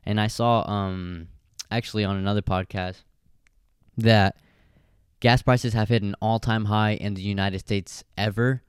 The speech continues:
So this is the most expensive gas has ever been, and I have no clue when they're coming down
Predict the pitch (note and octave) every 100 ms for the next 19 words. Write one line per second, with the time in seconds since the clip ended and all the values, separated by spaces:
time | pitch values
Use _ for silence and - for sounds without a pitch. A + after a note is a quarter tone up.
0 | _ - G#2 A2 A#2 G2+ F#2 G#2 G#2+ G#2+
1 | - A2 - F#2 G#2 G#2 - F#2+ - G#2
2 | A2+ A#2 A#2+ - - G2+ F#2 - _ _
3 | _ _ _ - A2 D3 D3+ G2+ G2+ A2+
4 | C#3+ - C#3+ B2 A2+ G#2 - G#2+ G2+ F#2+
5 | F#2+